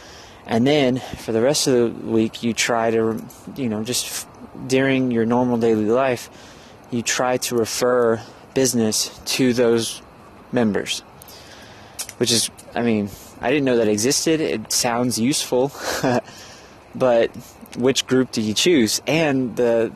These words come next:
the unique thing about this is, um, if you try to join a group, you, you can only join a group if there's not someone in your category.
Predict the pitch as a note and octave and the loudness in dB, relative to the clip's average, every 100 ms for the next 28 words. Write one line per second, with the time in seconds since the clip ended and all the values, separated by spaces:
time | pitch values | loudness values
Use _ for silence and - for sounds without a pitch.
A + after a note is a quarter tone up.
0 | - A2+ G#2+ G#2 G#2+ C#3 - C#3 A2+ G#2 | -8 -6 -6 -4 -2 -2 -2 -4 -2 0
1 | G#2 - G#2 - G#2+ G#2 G2+ - - - | -2 0 -2 -2 -2 -2 -4 -8 -18 -20
2 | - - - - - - - - B2+ B2 | -20 -20 -20 -20 -20 -20 -20 -4 0 2
3 | A2+ - - - - - - - - - | 0 -4 -12 -16 -18 -20 -20 -20 -20 -16
4 | - - - - - G#5+ G#5+ E5 - - | -16 -18 -20 -20 -8 -4 -4 -6 -16 -18
5 | - D#3 E3 E3 D#3 D3+ C#3+ C#3 B2+ D3 | 0 0 2 2 4 6 4 2 0 -2
6 | C3 C3 B2 A#2+ B2 A#2+ G#2+ C3+ C#3 A#2+ | -2 -2 -6 0 0 0 -2 0 0 0
7 | - A#2 A2 - - A#2+ - C3 A#2+ A#2 | -2 -8 -8 -10 -12 -10 -8 -6 -4 0
8 | C#3 C#3+ C#3 A#2 A#2+ A#2 A2+ G#2+ A2+ A2 | 0 0 -2 0 0 2 0 2 0 0
9 | G#2+ - A#2 G#2+ A#2 A2+ G#2+ - A#2+ A2+ | -4 -2 -2 2 2 2 0 -2 -2 -2
10 | G#2+ G#2+ A2 A2 G#2 A2 A2+ - A2+ G#2 | -2 -2 -4 -4 -4 -2 -2 -2 -4 -2
11 | G2 G1+ - - | -2 -4 -4 -8